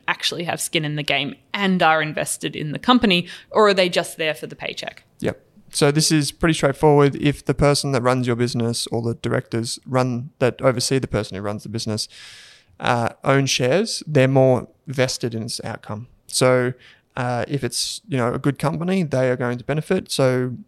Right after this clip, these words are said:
Speaker 2: you wanna look, look in the annual report, uh, where it's got the director's report and there's a, a remuneration and it has director interests, A K A shareholding.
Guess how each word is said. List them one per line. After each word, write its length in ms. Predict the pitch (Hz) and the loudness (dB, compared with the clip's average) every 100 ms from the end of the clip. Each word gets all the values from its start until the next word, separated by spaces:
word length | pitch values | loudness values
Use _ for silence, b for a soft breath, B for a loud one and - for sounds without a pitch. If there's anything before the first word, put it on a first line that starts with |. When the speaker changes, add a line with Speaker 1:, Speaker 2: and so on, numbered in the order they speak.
| - - - _ - 135 | -20 -20 -20 _ -16 -4
Speaker 2:
you 120 | 139 147 | 2 6
wanna 220 | 165 160 | 6 4
look, 320 | 131 131 - 135 - | 2 -2 -4 -14 -6
look 300 | 131 156 - _ | -2 -2 -2 _
in 120 | 139 | -2
the 140 | 135 123 | 0 0
annual 280 | 147 160 143 | 0 2 2
report, 460 | - - 160 202 - B B B B | 0 -2 -2 -2 -8 B B B B
uh, 420 | 123 120 120 123 | -4 -2 0 -2
where 200 | 131 139 | 0 0
it's 100 | 123 | 0
got 120 | - - | -2 -2
the 340 | 123 120 117 | 0 0 -2
director's 440 | - 123 - 123 127 | -2 -4 -2 -4 -4
report 320 | 123 143 175 | -4 -2 -2
and 100 | 127 | -2
there's 160 | 113 127 | -2 0
a, 340 | 107 98 - | 0 0 -2
a 200 | - 120 | -6 -6
remuneration 920 | 131 123 139 127 117 127 - 127 123 - | -4 -2 0 2 2 0 0 -2 -4 -6
and 140 | 120 | -8
it 60 | 131 | -6
has 200 | 127 120 | -6 -6
director 300 | 131 127 - | -6 -6 -4
interests, 460 | 147 147 214 - - | -2 -2 -4 -6 -8
A 80 | 123 | -8
K 360 | - 117 120 127 | -6 -6 -4 -4
A 80 | - | -6
shareholding. 580 | - 147 139 165 214 | -6 -2 -2 0 -2